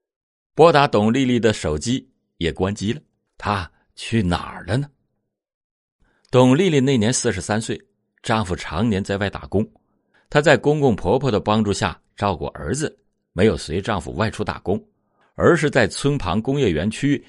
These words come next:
一家纺织厂上班，离家只有几百米的距离。失踪前的那天晚上，董丽丽刚好是夜班，晚上十一点三十左右下班。从那以后，她就像人间蒸发了一样，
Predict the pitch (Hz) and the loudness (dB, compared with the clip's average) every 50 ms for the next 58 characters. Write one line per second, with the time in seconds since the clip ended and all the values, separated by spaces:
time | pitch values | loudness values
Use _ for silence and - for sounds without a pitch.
0 | _ _ - - 87 85 76 71 92 95 98 - - 73 73 67 71 73 - 165 | _ _ -10 -8 -8 -6 -4 -4 -4 -4 -4 -6 -6 -8 -8 -6 -6 -6 -6 -6
1 | - - - - - - 85 76 71 80 85 - _ _ _ _ _ _ _ _ | -6 -6 -10 -12 -12 -10 -10 -8 -6 -6 -6 -8 _ _ _ _ _ _ _ _
2 | - - 76 104 117 - 107 110 117 - _ _ _ _ - - - 92 92 71 | -8 -2 0 0 2 2 0 0 -2 -4 _ _ _ _ -14 -8 -6 -4 -4 -4
3 | - - - - 139 185 - 71 85 175 208 - - - 67 - - 71 67 64 | -6 -8 -6 -4 -2 -2 -2 -2 -2 0 -2 -2 -4 -8 -14 -12 -12 -12 -12 -14
4 | - - _ _ _ _ _ _ _ _ _ _ _ _ _ _ _ _ _ _ | -16 -20 _ _ _ _ _ _ _ _ _ _ _ _ _ _ _ _ _ _
5 | _ _ _ - - - 202 226 214 190 214 208 - 123 110 135 165 151 147 135 | _ _ _ -10 -2 2 4 4 6 6 4 4 4 2 0 2 2 0 0 0
6 | - 131 123 107 90 - - - - 95 - _ _ _ _ _ _ _ _ _ | 0 0 -2 -2 -4 -6 -6 -6 -6 -6 -8 _ _ _ _ _ _ _ _ _
7 | _ - - 135 120 120 127 160 233 247 226 156 127 113 - _ _ _ _ _ | _ -4 2 4 4 4 4 4 4 4 4 4 2 0 0 _ _ _ _ _
8 | - - 127 139 139 131 104 87 - - - 92 117 147 101 - - - - _ | 0 2 2 2 2 0 -4 -6 -8 -8 -6 -6 -4 -4 -4 -6 -8 -12 -12 _
9 | _ _ _ _ _ _ _ _ _ - 87 95 95 92 90 - 113 98 - - | _ _ _ _ _ _ _ _ _ -4 0 2 2 2 0 -2 -2 -4 -4 -2
10 | - 131 143 123 110 85 76 - - 110 127 - - 98 120 - - 65 85 95 | -2 0 0 0 0 -2 -2 -2 -2 -2 -2 0 -2 -4 -4 -4 -4 -6 -6 -4
11 | - - 85 73 80 90 - - _ _ _ _ _ _ _ _ _ _ - - | -4 -6 -6 -6 -8 -8 -8 -12 _ _ _ _ _ _ _ _ _ _ -8 -2
12 | 98 107 147 151 123 85 71 - 135 120 - - - - - - - 127 131 131 | -2 0 0 0 -2 -2 -2 -2 -2 -2 -2 -4 -10 -20 -14 -6 0 0 2 2
13 | 143 117 - 117 98 - - 87 117 - 104 113 113 101 - - - 185 196 180 | 2 2 2 2 0 2 0 0 0 0 2 2 2 0 0 2 4 4 4 4
14 | 143 - - 247 - 95 80 71 65 76 78 | 2 -2 -2 -4 -4 -4 -8 -8 -10 -10 -12